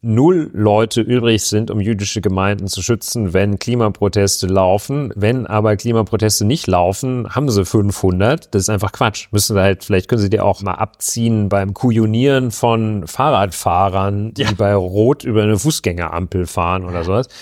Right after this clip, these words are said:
Speaker 1: Also das ist als solches Quatsch. Und das Gemeine an dem Argument ist natürlich, da kann man eigentlich nicht, und das hat so eine fiese Bindungswirkung,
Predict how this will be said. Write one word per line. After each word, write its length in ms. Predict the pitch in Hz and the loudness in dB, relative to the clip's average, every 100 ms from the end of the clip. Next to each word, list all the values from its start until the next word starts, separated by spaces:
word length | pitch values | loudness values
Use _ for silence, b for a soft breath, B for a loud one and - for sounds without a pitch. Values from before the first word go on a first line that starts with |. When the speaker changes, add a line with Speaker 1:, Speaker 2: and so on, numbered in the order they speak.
| B B | B B
Speaker 1:
Also 200 | - 113 | -2 0
das 200 | 113 143 | 2 0
ist 200 | 160 120 - | -2 -4 -4
als 160 | 110 98 | -4 0
solches 360 | 110 156 180 | 2 2 0
Quatsch. 340 | - 156 170 - | -4 -2 -4 -4
Und 180 | 123 110 | -2 -2
das 200 | 98 - B B _ - | -2 -8 B B _ -14
Gemeine 800 | 135 101 87 90 104 160 175 143 | -4 -2 -2 -2 0 2 2 0
an 140 | 139 135 | 0 -2
dem 120 | 123 | 0
Argument 540 | 120 120 113 117 127 | 0 0 2 0 0
ist 220 | 117 110 | -2 -2
natürlich, 760 | 120 107 - 120 110 107 - - | -2 -2 0 2 2 0 -4 -16
da 200 | 143 110 | -8 -6
kann 520 | - - - 160 196 214 | -6 -6 -4 0 2 2
man 240 | 147 135 | 0 -2
eigentlich 880 | - 139 160 156 139 147 143 - - | -2 0 2 2 0 0 0 -2 0
nicht, 440 | 151 160 - - | 2 2 -4 -8
und 100 | 113 117 | -6 -4
das 160 | 110 | -4
hat 160 | 135 - | -4 -2
so 80 | 131 | 0
eine 320 | 117 113 - _ _ _ - | 2 0 -10 _ _ _ -20
fiese 440 | - 165 175 143 | -10 -6 -2 -2
Bindungswirkung, 920 | 107 170 151 120 - 101 107 123 143 | 0 2 2 0 0 2 2 2 -2